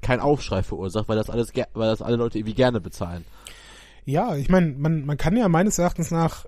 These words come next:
Speaker 2: irgendwo eine, eine Art Trade-off haben, ja, also zur, auf der einen Seite die Leute, die, ähm,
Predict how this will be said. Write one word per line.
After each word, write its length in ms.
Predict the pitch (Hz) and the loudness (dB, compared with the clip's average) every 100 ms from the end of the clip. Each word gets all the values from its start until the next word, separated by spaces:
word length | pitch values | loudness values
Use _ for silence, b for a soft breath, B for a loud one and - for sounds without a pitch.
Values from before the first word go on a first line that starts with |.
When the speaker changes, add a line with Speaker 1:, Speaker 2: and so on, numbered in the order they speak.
| - | 0
Speaker 2:
irgendwo 600 | 160 147 147 147 143 98 | 2 4 4 4 2 0
eine, 220 | 139 139 | -2 0
eine 420 | 135 131 131 135 | 2 0 0 0
Art 160 | 147 - | -2 2
Trade-off 480 | - 170 131 - - | 4 4 2 -2 -4
haben, 300 | 120 98 127 | -4 -6 -4
ja, 240 | 131 151 143 | 0 0 2
also 160 | 143 | 0
zur, 360 | 135 143 139 127 135 | 2 2 0 -2 -4
auf 120 | 139 | -2
der 120 | - | 0
einen 160 | 131 170 | 2 4
Seite 240 | 170 - | 4 4
die 140 | 139 151 | 2 4
Leute, 440 | 156 165 175 165 B B B B B | 6 6 6 4 B B B B B
die, 600 | 127 143 151 151 147 139 - | -2 0 2 4 2 0 0
ähm, 460 | 135 123 120 107 | 0 0 -2 -6